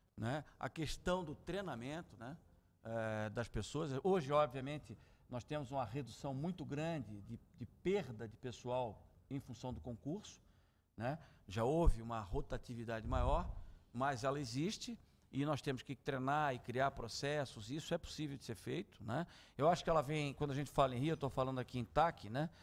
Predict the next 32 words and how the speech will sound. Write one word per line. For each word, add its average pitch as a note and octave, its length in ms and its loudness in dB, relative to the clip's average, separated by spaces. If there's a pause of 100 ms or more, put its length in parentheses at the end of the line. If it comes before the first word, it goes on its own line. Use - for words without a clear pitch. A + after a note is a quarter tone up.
(260)
Mas A#2+ 280 4
tem E3 160 0
também C#3 260 2
a B2+ 60 4
rede C#3 240 2
social B2+ 360 2
corporativa C3 720 0
que - 100 -6
abrirá B2+ 400 2
certamente C3 640 -2
um C3 60 -6
canal B2 400 -4
gigante D3+ 880 0 (400)
de A#2+ 100 -6
conexão, B2+ 680 -2 (240)
tanto G3+ 200 0
com E3+ 120 -6
o - 20 -2
cical A#2+ 420 0
e A2+ 60 0
aí B2+ 140 2
melhor, A#2+ 440 2
mais, A2+ 500 -6
mais A2+ 260 -4
puro, A3+ 360 0 (420)
né? C3 300 2
Como F3+ 200 2
a D#3 40 2
própria, G3 540 6
a C3 420 4
relação D#3 600 2
de C#3+ 120 -6